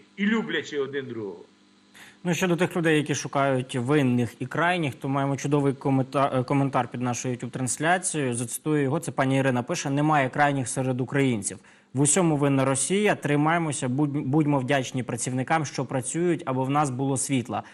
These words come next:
Speaker 2: Без світла, але вільні». Повністю
Speaker 1: Дякую.
Speaker 2: погоджуюся з цією позицією. Пане Василю, також хотів запитати вас про пункти незламності. Адже днями президент України Володимир Зеленський анонсував про ці пункти.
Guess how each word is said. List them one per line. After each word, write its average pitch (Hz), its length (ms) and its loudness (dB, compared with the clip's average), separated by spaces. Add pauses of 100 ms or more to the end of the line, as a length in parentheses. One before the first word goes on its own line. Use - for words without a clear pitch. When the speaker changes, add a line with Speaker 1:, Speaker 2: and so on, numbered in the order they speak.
(220)
Speaker 2:
Без 139 320 2
світла, 180 500 0
але 135 280 2
вільні». 120 400 -2 (540)
Повністю 160 440 2
Speaker 1:
Дякую. 139 80 -2
Speaker 2:
погоджуюся 143 500 0
з - 40 -2
цією 139 340 0
позицією. 139 540 -4
Пане 180 280 2
Василю, 127 360 -4
також 165 300 -2
хотів 151 260 -6
запитати 147 440 -4
вас 139 180 0
про - 160 -4
пункти 147 340 -2
незламності. 123 720 -2
Адже 113 220 -6
днями 147 420 -2
президент 131 400 -4
України 135 300 -2
Володимир 127 360 -2
Зеленський 123 380 -4
анонсував 123 440 -4
про 123 100 -10
ці 143 120 -10
пункти. 226 460 -4